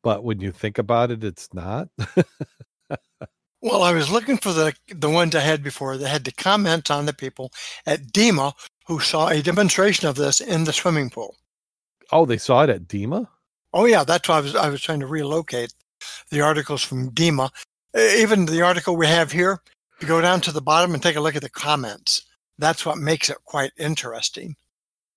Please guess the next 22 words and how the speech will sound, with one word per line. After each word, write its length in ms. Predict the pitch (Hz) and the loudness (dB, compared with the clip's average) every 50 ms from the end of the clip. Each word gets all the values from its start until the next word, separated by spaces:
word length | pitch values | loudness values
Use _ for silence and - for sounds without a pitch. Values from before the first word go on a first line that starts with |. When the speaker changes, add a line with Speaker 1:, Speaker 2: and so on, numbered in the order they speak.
| _ _ _ _ _ _ _ _ _ _ _ _ _ _ | _ _ _ _ _ _ _ _ _ _ _ _ _ _
Speaker 1:
Yeah, 240 | - 127 117 107 95 | -8 -6 -6 -6 -6
'cause 220 | - - 107 101 | -8 -10 -8 -6
it, 180 | 107 117 - 113 | -6 -6 -6 -4
'cause 140 | - 127 110 | -4 -2 0
the 100 | 120 143 | 2 2
article 320 | 165 196 190 147 - 127 | 2 4 2 2 2 0
was 160 | 113 101 98 | 0 0 -2
in 120 | 107 104 95 | -4 -6 -8
tw-, 260 | - - - - - _ - | -8 -12 -14 -14 -14 _ -12
twenty 320 | - - 127 123 117 107 | -6 -4 -2 -2 -2 -4
fifteen, 680 | - - 123 107 - - - 135 147 139 110 95 90 | -4 -2 -4 -4 -4 -4 -6 -4 -2 -2 -2 -4 -6
but 140 | 85 90 87 | -8 -8 -6
there's 160 | 123 139 139 | -4 -4 -4
still 260 | - - 160 143 113 | -4 0 0 0 0
people 300 | - - 117 101 - 92 | 0 -2 -6 -6 -8 -10
posting 480 | - - 120 135 135 - - 107 90 87 | -6 -2 -2 -2 -2 -4 -8 -12 -12 -10
on 160 | 85 85 85 | -10 -12 -12
it 80 | 82 85 | -12 -10
as 200 | 90 92 87 85 | -10 -10 -10 -12
of 120 | 82 78 - | -16 -16 -16
this 260 | 85 80 - - - | -16 -16 -16 -14 -12
year. 340 | 98 107 101 - - - | -12 -12 -12 -14 -16 -20